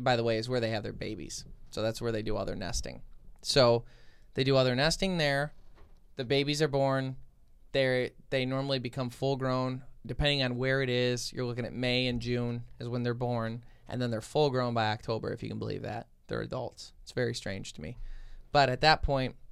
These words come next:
they start to make their migration down because everything starts to freeze over. The water starts to freeze over. They can tolerate really cold water. So normally they won't leave until it's frozen.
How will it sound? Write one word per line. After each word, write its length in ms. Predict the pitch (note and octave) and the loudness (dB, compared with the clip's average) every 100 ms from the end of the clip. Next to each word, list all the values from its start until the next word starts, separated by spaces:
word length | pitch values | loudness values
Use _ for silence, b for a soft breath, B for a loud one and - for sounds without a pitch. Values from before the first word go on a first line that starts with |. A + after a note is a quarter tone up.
| - | -6
they 100 | C3+ | -4
start 200 | C3 C#3 C3+ | 0 -2 -2
to 60 | |
make 120 | C3 | -4
their 100 | B2 | -2
migration 460 | B2 A#2+ A#2+ A#2 A#2 | -2 0 0 -2 -2
down 200 | A#2 A2+ | 0 0
because 220 | A2 A#2+ | -2 -4
everything 320 | A#2 A#2 A#2 | -2 -2 -4
starts 240 | A2+ A#2 A2+ | -4 -4 -6
to 60 | |
freeze 280 | - C3+ A#2+ | -4 -2 0
over. 240 | A#2+ A2+ A#2 | 0 -2 -2
The 100 | A2 | 4
water 280 | A#2 A2 | 4 4
starts 300 | A2+ A2 G2+ | 0 -2 -4
to 80 | - | -8
freeze 280 | - A2 A2 | -6 -6 -4
over. 300 | G2+ - - b b b b - | -8 -8 -12 b b b b 2
They 120 | C3+ | 2
can 140 | D3+ | 6
tolerate 420 | C3 C#3 C3+ A#2+ - | 6 8 6 2 0
really 300 | B2+ C#3 A#2 | -2 0 0
cold 260 | A#2 A2+ D#3 | 0 -4 -2
water. 320 | - - - - - | -6 -6 -12 -14 -8
So 140 | - | -4
normally 340 | B2+ C#3 D3 | -2 -2 0
they 120 | C3 B2+ | 2 2
won't 240 | B2+ - | 0 0
leave 220 | B2+ A#2+ | 0 2
until 200 | A2+ A#2 | 0 -4
it's 120 | G#2 - | -6 4
frozen. 380 | F3 E3 A#2 | 4 4 -2